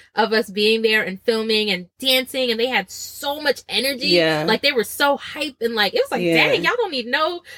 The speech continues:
Speaker 1: it was like they didn't need any coaching or anything, like,
Speaker 2: Yeah.
Speaker 1: on what to do. They were
Speaker 2: Yeah.
Speaker 1: just like, "Oh, y'all filming us?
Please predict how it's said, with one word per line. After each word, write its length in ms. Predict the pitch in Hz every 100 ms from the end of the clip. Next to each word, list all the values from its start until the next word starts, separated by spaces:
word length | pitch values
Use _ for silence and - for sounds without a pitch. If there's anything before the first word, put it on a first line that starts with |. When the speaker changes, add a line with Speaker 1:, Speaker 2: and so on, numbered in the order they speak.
| - -
Speaker 1:
it 100 | 381
was 100 | 453
like 160 | 311 220
they 200 | 214 269
didn't 140 | 320
need 140 | 302 226
any 200 | 247 233
coaching 540 | - 233 247 233 208
or 60 | 196
anything, 440 | 208 220 214 196
like, 80 | 190
Speaker 2:
Yeah. 240 | 180 165 160
Speaker 1:
on 140 | 196
what 180 | 202 190
to 100 | 214
do. 160 | 196
They 120 | 190 214
were 60 |
Speaker 2:
Yeah. 120 | 226
Speaker 1:
just 100 | -
like, 160 | 233 190 - _
"Oh, 140 | 311
y'all 180 | 233 233
filming 300 | 254 302 311
us? 140 | 311